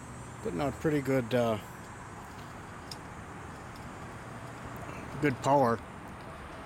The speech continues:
Most of the places that you see like this are,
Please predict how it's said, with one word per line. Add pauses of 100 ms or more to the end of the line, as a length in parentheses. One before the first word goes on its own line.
(1160)
Most
of
the
places
that
you
see (2000)
like
this
are,